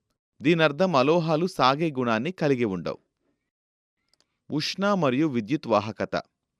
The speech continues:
అలోహాలు ఉష్ణవాహకాలు కాదు, అవి విద్యుత్తును కూడా ప్రసారం చేయలేవు. అందువల్ల అలోహాలను ఉష్ణ మరియు విద్యుత్ యొక్క పేలవమైన వాహకాలు,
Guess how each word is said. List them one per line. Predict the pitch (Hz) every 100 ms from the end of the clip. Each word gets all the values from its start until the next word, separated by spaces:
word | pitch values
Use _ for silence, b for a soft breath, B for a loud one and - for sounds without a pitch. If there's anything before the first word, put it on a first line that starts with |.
| _ _
అలోహాలు | - 131 185 180 185 185 127 127
ఉష్ణవాహకాలు | - 185 170 135 127 113 113 143 -
కాదు, | 92 82 - _ _ _ _ _ _ _ _ -
అవి | 123 160 127 117 _ _ -
విద్యుత్తును | 110 135 165 196 190 175
కూడా | 156 165 -
ప్రసారం | 110 - 160 139 165 -
చేయలేవు. | 131 160 143 - _ _
అందువల్ల | - 104 104 127
అలోహాలను | 143 131 160 147 147 147 127 - _ _ _ -
ఉష్ణ | 135 - 180 196
మరియు | 175 127 135 135
విద్యుత్ | 113 107 165 160
యొక్క | 143 - 135 - _ _ _ _ -
పేలవమైన | 151 165 202 185 170 151 147
వాహకాలు, | 131 104 113 131 - 101 80